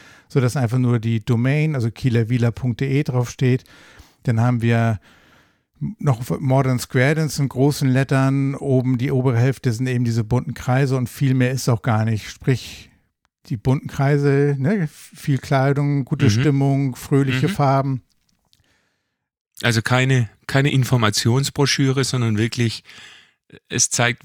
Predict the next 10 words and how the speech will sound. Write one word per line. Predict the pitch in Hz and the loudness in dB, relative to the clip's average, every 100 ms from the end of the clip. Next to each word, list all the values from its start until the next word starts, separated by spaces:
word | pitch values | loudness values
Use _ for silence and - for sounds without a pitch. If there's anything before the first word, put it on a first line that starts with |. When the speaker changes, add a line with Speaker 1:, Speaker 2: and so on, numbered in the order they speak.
| - | -20
Speaker 2:
wie | - 113 120 | -18 -12 -8
viel | 117 131 | -4 -2
Spaß | - - 113 - - | 0 0 0 0 -2
Square | - 95 | -2 0
Dance | 87 87 78 | -2 -4 -6
macht. | 82 - | -8 -8
Ist | 101 | -4
eigentlich | 107 120 127 | -2 0 0
eine | 120 | -2
Stimmungsbroschüre. | - 151 113 98 - 87 90 85 82 | -2 -2 -2 -4 -4 -4 -2 -4 -6